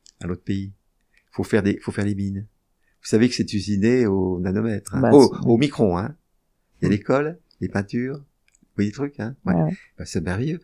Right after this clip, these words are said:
Speaker 1: Alors, ce tout petit truc, vous vous rendez compte ?
Speaker 2: Qui a l'air de rien, on se pose pas la
Speaker 1: Ouais.
Speaker 2: question.
Speaker 1: Et voilà. Et donc, dès que vous commencez à dire, mais ce crayon, oh, c'est absolument,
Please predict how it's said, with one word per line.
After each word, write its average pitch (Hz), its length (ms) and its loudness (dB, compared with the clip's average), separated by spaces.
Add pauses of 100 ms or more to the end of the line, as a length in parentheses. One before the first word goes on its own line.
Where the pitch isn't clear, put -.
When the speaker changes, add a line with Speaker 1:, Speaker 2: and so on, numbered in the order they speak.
(160)
Speaker 1:
Alors, - 100 -10
ce - 80 -2
tout - 140 -4
petit 156 160 -4
truc, - 240 -4
vous - 680 -10
vous - 40 -14
rendez 113 160 -6
compte ? 170 200 -12 (100)
Speaker 2:
Qui 165 100 4
a 156 40 8
l'air 147 180 6
de 143 80 6
rien, 139 280 0
on 170 100 -4
se - 60 -8
pose - 160 -6
pas 151 100 4
la 143 40 2
Speaker 1:
Ouais. 135 60 2
Speaker 2:
question. 135 460 -2 (640)
Speaker 1:
Et 85 60 -6
voilà. 76 280 -12 (680)
Et 107 120 0
donc, 117 220 2
dès 156 100 4
que - 80 -8
vous 123 100 -8
commencez 123 320 2
à 113 40 6
dire, 110 200 0
mais 95 80 4
ce - 80 -4
crayon, 107 500 -4
oh, - 40 -20 (560)
c'est - 300 -6
absolument, 90 360 -8